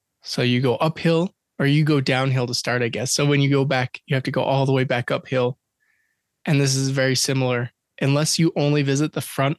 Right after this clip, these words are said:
of the park, you can't avoid this giant hill. There's a lot of walking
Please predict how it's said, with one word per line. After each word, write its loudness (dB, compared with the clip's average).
of -4
the 0
park, -4
you 2
can't 0
avoid 0
this 0
giant 0
hill. -2
There's 2
a 0
lot 0
of -2
walking -2